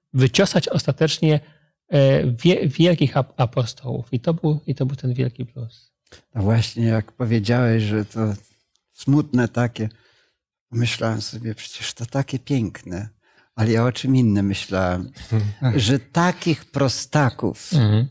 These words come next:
Speaker 2: rybaków, bo to tak naprawdę w takiej hierarchii społecznej, no to oni tam byli gdzieś na samym końcu. Tam tych rybek trochę złowili i jakoś żyli z tego, ale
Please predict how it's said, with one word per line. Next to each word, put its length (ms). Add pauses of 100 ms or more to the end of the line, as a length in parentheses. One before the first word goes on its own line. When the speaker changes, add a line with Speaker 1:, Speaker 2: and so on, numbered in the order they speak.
Speaker 2:
rybaków, 1160
bo 280
to 160
tak 220
naprawdę 1000
w 240
takiej 440
hierarchii 640
społecznej, 720
no 180
to 460
oni 280
tam 320
byli 340
gdzieś 320
na 140
samym 380
końcu. 580 (1500)
Tam 140
tych 240
rybek 400
trochę 420
złowili 580
i 280
jakoś 640
żyli 480
z 140
tego, 420
ale 260